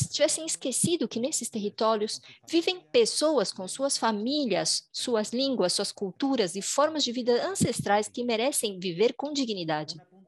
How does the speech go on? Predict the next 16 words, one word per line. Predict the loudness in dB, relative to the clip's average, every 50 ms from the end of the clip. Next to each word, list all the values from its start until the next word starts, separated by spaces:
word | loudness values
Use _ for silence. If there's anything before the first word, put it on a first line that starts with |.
| _ -20 -20 -20 _ _ _ _ _ _ _ _ _ -20 -20 -20 _ -20 _ _ _ _ _ _ _ _ _ _ _ _ _ _ _ _
Com | -4 -2 0
relação | 0 0 0 -2 -2 -2 -2 0 0 0 0 0
ao | 0 -2 -2 -2
conceito | -2 -4 -4 -2 0 2 0 0 0 -2
de | -4 -4
migração | -4 -2 0 0 0 2 0 0 -2
forçada, | -2 -2 -2 -2 -2 0 2 2 2 2 2 2 0 0 0 -2
a | 0 0
Organização | 0 2 2 0 0 0 0 -2 -2 -2 -2 -4 -4
Internacional | -4 -2 -2 0 0 0 0 0 0 0
para | 0 0 0 0
Migrações | -2 -2 -4 -2 -2 -2 0 0 2 0 0 0 -2 -4 -4 -2
identifica | -2 -2 -2 0 -2 -4 -4 -4 -4 -2 0
as | 0 0 0
migrações | -2 -2 0 0 0 0 -2 -4 -4 -6
forçadas | -6 -4 -4 -2 -2 2 2 2 2 2 0 -2 -4 -4 -8